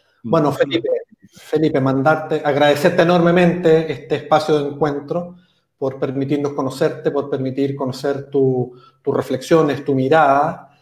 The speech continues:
Speaker 2: eh, darte todo el ánimo para el trabajo que sigues haciendo en el, en el Hospital de Temuco, con esa, con esa épica, y bueno, mandarte a la distancia un, un tremendo abrazo, Felipe. ¿Mm?
Speaker 1: Ujú.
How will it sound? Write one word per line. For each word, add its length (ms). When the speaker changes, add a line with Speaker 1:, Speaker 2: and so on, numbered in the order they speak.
Speaker 2:
eh, 240
darte 280
todo 200
el 80
ánimo 440
para 140
el 120
trabajo 380
que 60
sigues 240
haciendo 400
en 80
el, 60
en 140
el 100
Hospital 340
de 100
Temuco, 680
con 160
esa, 440
con 160
esa 260
épica, 580
y 140
bueno, 420
mandarte 400
a 20
la 80
distancia 480
un, 240
un 300
tremendo 340
abrazo, 640
Felipe. 500
¿Mm? 140
Speaker 1:
Ujú. 540